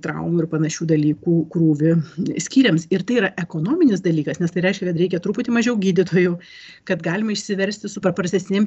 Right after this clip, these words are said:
pigesnėm procedūrom. Tai jau yra ekonominiai argumentai. Na ir labai tikimės, kad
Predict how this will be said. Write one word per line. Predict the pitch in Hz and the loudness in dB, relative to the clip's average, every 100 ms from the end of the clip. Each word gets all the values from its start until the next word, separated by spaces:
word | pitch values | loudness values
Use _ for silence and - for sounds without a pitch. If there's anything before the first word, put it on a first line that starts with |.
| 208 | 0
pigesnėm | 170 180 202 196 170 | 0 0 0 -2 -2
procedūrom. | 175 175 160 202 160 131 - - _ | -2 -2 0 0 -2 -6 -12 -20 _
Tai | 170 196 | 0 0
jau | 196 190 185 | 2 2 2
yra | 185 - | -2 -4
ekonominiai | 202 - 175 175 175 170 | -6 -2 0 2 4 4
argumentai. | 165 151 135 - 165 | 2 2 0 -2 0
Na | 160 | 2
ir | |
labai | 190 180 175 | 4 4 4
tikimės, | 180 175 196 202 - | 2 0 2 0 0
kad | 196 | -2